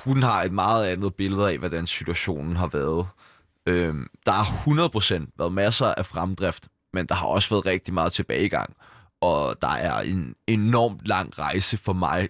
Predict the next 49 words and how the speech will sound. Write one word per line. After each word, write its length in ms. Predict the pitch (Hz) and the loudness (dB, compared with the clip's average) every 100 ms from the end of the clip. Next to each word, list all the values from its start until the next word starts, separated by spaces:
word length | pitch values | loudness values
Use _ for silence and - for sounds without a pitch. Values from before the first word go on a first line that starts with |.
| - | -2
endnu, 340 | 98 95 101 | 0 2 0
før 260 | 95 - 73 | 0 0 2
jeg 340 | 78 82 76 | 4 2 2
er 40 | 87 | 0
der, 260 | - 90 - | 0 -2 -2
hvor 100 | - | -6
jeg 240 | 85 80 92 | -4 -2 -2
gerne 300 | 82 67 78 92 | -2 -4 -4 -4
vil 160 | 85 | -2
være 340 | 80 78 87 90 - | -2 0 -2 -4 -2
med 180 | 95 87 | 0 0
mit 260 | 80 78 | -2 -4
liv. 220 | 87 95 - - - - - - - _ 98 | -2 0 -2 -10 -20 -20 -20 -20 -20 _ 0
Men 480 | 98 95 82 71 - - _ _ _ _ | 2 2 0 -4 -10 -20 _ _ _ _
det, 140 | 139 139 | 0 2
som 180 | 147 113 | 2 2
det 160 | 104 - | 0 2
ul-, 200 | 135 127 - - | 0 0 -4 -4
altså, 220 | 104 104 | 0 0
som 280 | - 98 87 | 0 -2 0
der 80 | 95 | 0
har 140 | 95 95 | 0 2
givet 280 | 113 117 | 2 2
mig 280 | 113 92 98 | 4 2 0
noget 400 | 98 98 92 104 - | 0 0 2 2 0
fra 80 | 101 | -4
min 160 | 87 | -6
far, 220 | - 95 101 | -2 0 2
som, 320 | 104 85 82 - | -2 -4 -8 -6
altså, 240 | 85 78 71 | -2 -2 -2
er 200 | - 87 87 - _ _ _ _ _ | -2 -2 -4 -10 _ _ _ _ _
det 120 | 104 92 | 0 2
vigtigste 440 | 107 - 113 101 | 0 0 0 0
for 140 | 98 | 0
at 80 | 85 | 0
kunne 160 | - 101 | 2 2
ændre 200 | 101 110 | 2 2
sig, 220 | 104 90 | 0 0
det 80 | 101 | 2
er 40 | |
jo 60 | 101 | 2
den 200 | 101 95 | 2 0
her 80 | 90 | 0
selvindsigt 640 | - 101 107 - 95 - | 0 2 2 0 -2 -4
i 40 | 87 | -4
forhold 340 | 92 87 90 | 0 2 0
til, 160 | - 92 | 0 0
hvad 140 | 87 | 0
mine 200 | 85 | 0